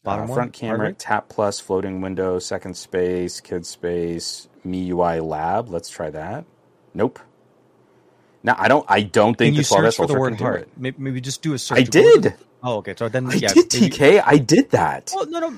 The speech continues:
Speaker 2: So
Speaker 1: I
Speaker 2: that
Speaker 1: did
Speaker 2: may be
Speaker 1: the
Speaker 2: a
Speaker 1: thing.
Speaker 2: feature
Speaker 1: I
Speaker 2: specific to
Speaker 1: searched,
Speaker 2: international mo-
Speaker 1: I searched for the word heart, and
Speaker 2: You
Speaker 1: it
Speaker 2: couldn't
Speaker 1: came up with hearing. So it can take me to the accessibility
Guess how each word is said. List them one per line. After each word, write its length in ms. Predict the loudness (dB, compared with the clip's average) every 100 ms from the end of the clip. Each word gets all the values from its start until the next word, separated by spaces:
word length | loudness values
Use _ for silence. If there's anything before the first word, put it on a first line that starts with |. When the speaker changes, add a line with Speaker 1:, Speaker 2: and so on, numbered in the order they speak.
| -6
Speaker 2:
So 160 | -4
Speaker 1:
I 60 | 0
Speaker 2:
that 120 | 2
Speaker 1:
did 100 | 4 6
Speaker 2:
may 40 |
be 80 | 4
Speaker 1:
the 80 | 4
Speaker 2:
a 40 |
Speaker 1:
thing. 240 | 4 2 2
Speaker 2:
feature 180 | -2
Speaker 1:
I 360 | -4 -4 2 4
Speaker 2:
specific 20 |
to 20 |
Speaker 1:
searched, 460 | 4 2 4 4 2
Speaker 2:
international 460 | -2 -2 -4 -6 -6
mo- 140 | 0
Speaker 1:
I 160 | 2 2
searched 580 | 0 -2 -2 -2 -8
for 200 | -4 -2
the 100 | 0
word 380 | 0 0 0 -2
heart, 640 | -6 -2 2 2 0 -8 -20 _ _ _ -4
and 160 | -2
Speaker 2:
You 80 | -2
Speaker 1:
it 40 | -4
Speaker 2:
couldn't 260 | -8 -8
Speaker 1:
came 240 | -4 -2 0
up 220 | -2 -2
with 420 | 2 2 2 -2 _ _ _
hearing. 760 | _ -18 -6 -2 0 -2 -4 -18 -20 _ _ _ _ _
So 240 | -2 2
it 120 | 2 0
can 160 | -6
take 260 | -2 -2 0
me 160 | -2 -2
to 120 | -4
the 180 | -2 -2
accessibility 1080 | 0 -2 0 0 2 4 2 0 -6 -8